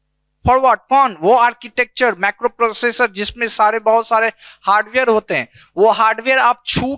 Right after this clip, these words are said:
के आप कोई काम नहीं कर सकते। वो हार्डवेयर को एक्सेस कौन करवाता है कंप्यूटर में और हमारे तक सारा सामने फ्रंट में लेके आता है, वो कौन होता है? वो है ऑपरेटिंग सिस्टम्स के,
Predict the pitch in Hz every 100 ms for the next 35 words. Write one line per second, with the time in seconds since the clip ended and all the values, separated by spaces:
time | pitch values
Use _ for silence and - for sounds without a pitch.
0 | - 277 247 - 277 277 262 277 277 262
1 | 254 226 220 - 156 120 - _ _ _
2 | _ - 165 262 - 233 226 220 262 -
3 | 294 220 220 - - 294 - 269 294 294
4 | 285 254 254 262 247 - 233 214 233 226
5 | 220 208 151 110 - _ - 214 214 185
6 | 202 226 247 269 - 262 - - 226 233
7 | 254 233 _ - - 220 220 233 254 -
8 | 233 233 226 233 220 208 220 190 - 160
9 | 120 - _ - 196 - 269 294 285 269
10 | 190 139 170 208 233 175 160 170 160 185
11 | 170 160 - 165 147 - 131